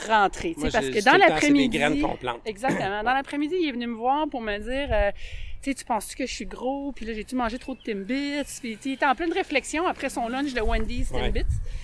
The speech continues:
Speaker 1: Puis je disais, « Ben, tu sais, qu'est-ce que toi t'en penses ? » Puis on a beaucoup parlé d'une approche de vie, tu sais, du, du
Speaker 2: Ouais.
Speaker 1: style de vie versus les diètes, versus les, les, les concepts à court terme. Puis là, il me disait, « Ben, c'est pas ça que vous êtes en train de faire, une diète ? »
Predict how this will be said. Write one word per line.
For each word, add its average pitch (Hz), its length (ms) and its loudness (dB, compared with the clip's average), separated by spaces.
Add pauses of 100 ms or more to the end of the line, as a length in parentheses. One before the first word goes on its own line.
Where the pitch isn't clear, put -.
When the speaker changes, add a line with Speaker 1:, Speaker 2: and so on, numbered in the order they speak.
(760)
Speaker 1:
Puis 220 240 -10
je - 140 -12
disais, « 214 300 -4
Ben, 185 360 0
tu - 40 -20 (180)
sais, 233 300 -6
qu'est-ce - 160 -4
que 208 80 -6
toi 220 200 -2
t'en 208 200 -2
penses ? » 330 480 0
Puis 233 140 -4
on 214 100 -4
a 196 80 0 (120)
beaucoup 233 280 0
parlé 240 360 4
d'une 226 180 0
approche 247 520 -2
de 196 100 -2
vie, 175 340 -8
tu - 60 -20
sais, 208 120 -8
du, 180 200 -8
du 170 160 -16
Speaker 2:
Ouais. - 60 -8
Speaker 1:
style 262 400 -6
de 208 80 -2
vie 190 420 -6 (320)
versus 208 560 -2
les 190 200 -8
diètes, 190 400 -4
versus - 640 -8 (380)
les, 165 480 -4
les, 160 520 -8
les 165 100 -8
concepts 185 420 -8
à 170 80 -4
court - 240 -8
terme. 165 260 -4
Puis 180 100 -12
là, 208 40 -6
il 202 40 -4
me 180 40 -6
disait, « 180 140 -10
Ben, 160 100 -12 (100)
c'est - 160 -12
pas 180 80 -6
ça 220 120 -4
que 214 40 -8
vous 202 60 -6
êtes 190 100 -8
en 196 80 -2
train 214 140 -8
de 196 140 -4
faire, 320 340 -2
une 254 160 2
diète ? » 233 320 0